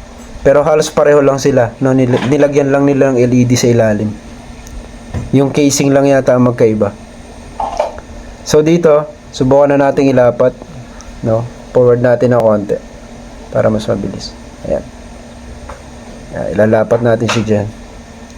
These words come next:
Medyo nahirapan yata ako dito. Ayan. So, karaniwan, yan, dandahan nating inihinang yan para mag-okay siya. So, medyo tagilid yung pagkakalagay ko, pero okay lang yan.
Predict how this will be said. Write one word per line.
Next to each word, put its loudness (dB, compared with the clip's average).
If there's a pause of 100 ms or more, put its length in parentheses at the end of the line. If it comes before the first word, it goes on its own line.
(420)
Medyo 0
nahirapan 4
yata 2
ako 2
dito. -2 (1300)
Ayan. 2 (1700)
So, 2
karaniwan, 2 (480)
yan, 2
dandahan 4
nating 2 (640)
inihinang 4
yan 2
para 4
mag-okay 2
siya. -4 (380)
So, 2
medyo 2
tagilid 0
yung 0
pagkakalagay 4
ko, -2
pero 4
okay 4
lang 2
yan. -8